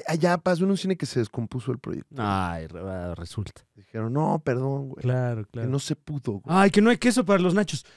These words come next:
Speaker 2: No quieren que vean la película, <laughs> caramba.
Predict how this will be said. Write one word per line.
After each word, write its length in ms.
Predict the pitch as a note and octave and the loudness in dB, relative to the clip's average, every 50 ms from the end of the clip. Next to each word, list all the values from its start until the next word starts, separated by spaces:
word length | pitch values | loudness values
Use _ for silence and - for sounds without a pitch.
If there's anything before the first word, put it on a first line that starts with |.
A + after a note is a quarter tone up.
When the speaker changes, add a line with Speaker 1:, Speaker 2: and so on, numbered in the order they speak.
| - _ - | -20 _ -4
Speaker 2:
No 280 | F3 G#3 C4 A#3+ - - | 0 0 0 0 0 2
quieren 380 | - D4+ D#4 D#4+ E4 D#4 C#4+ - | 4 8 8 8 8 6 4 4
que 160 | C4 C4 B3+ | 4 4 6
vean 340 | C4+ C#4+ D4+ D#4 D4 C#4+ C4+ | 6 8 8 8 8 6 6
la 140 | B3 A#3+ | 4 6
película, 1000 | - B3 B3 B3+ C#4 D#4 E4 E4+ E4 D#4+ - C4 B3+ A#3 A3 G#3+ G3+ G3 F#3 F3 | 6 6 6 6 8 8 8 8 6 6 4 2 2 4 6 6 6 4 2 2
<laughs> 40 | - | 0
caramba. 760 | E3 E3+ F3 F#3 G#3 G#3+ A3+ G#3+ G3 F3+ E3 D#3 D3 C#3 | 0 0 0 2 2 2 2 2 2 0 0 0 -2 -4